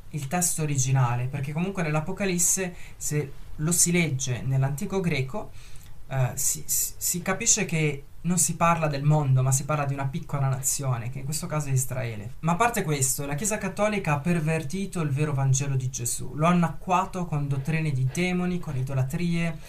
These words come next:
con tradizioni, con negromanzia, con divinazione e ovviamente con tante altre menzogne. Ed è ovvio che poi come conseguenza molti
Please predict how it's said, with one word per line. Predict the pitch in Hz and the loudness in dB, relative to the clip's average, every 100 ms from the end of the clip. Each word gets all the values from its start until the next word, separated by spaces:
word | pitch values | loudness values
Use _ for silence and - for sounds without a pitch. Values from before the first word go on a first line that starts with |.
| - - | -10 -8
con | - 151 | -4 -2
tradizioni, | 135 139 131 131 - 175 170 175 170 | 0 0 0 0 2 2 4 2 0
con | 135 | 0
negromanzia, | 131 156 151 143 139 - 165 165 160 160 156 - - | 0 2 0 0 2 0 0 0 0 0 -2 -10 -4
con | 156 143 | 0 2
divinazione | 143 143 139 131 - 175 170 170 | 2 0 0 2 2 2 2 2
e | 196 | 0
ovviamente | 190 190 190 170 135 131 127 | 0 -2 0 0 0 0 -2
con | 135 160 | -2 -2
tante | 175 180 170 | 0 0 2
altre | 143 151 151 | 2 2 0
menzogne. | 135 135 131 135 131 131 127 - - - | 2 2 2 0 2 2 0 -4 -10 -8
Ed | - 196 | -2 2
è | 208 185 | 4 4
ovvio | 180 151 131 127 127 | 4 2 0 0 0
che | 120 135 | 0 -2
poi | 180 175 | 0 0
come | - 151 135 | 0 0 0
conseguenza | 135 214 196 - 160 165 185 151 135 131 | -2 0 2 2 2 0 0 2 2 2
molti | 135 156 165 - 143 | 2 0 -2 -4 -4